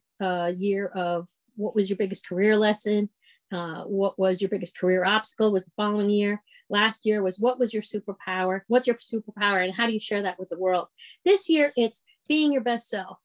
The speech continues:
And what are you doing this year to level up and be your best self? And we have guests each week,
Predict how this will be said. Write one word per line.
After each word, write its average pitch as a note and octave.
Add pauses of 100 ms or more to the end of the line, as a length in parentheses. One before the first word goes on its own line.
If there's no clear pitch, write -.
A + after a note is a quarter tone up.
(160)
And A3
what C4+
are D#4
you D4
doing A#3+
this A#3+
year G#3
to F3+
level B3
up G#3+ (360)
and A3+
be E4
your B3+
best E3
self? - (520)
And G#3
we A3+
have G#3+
guests A#3
each -
week, A3+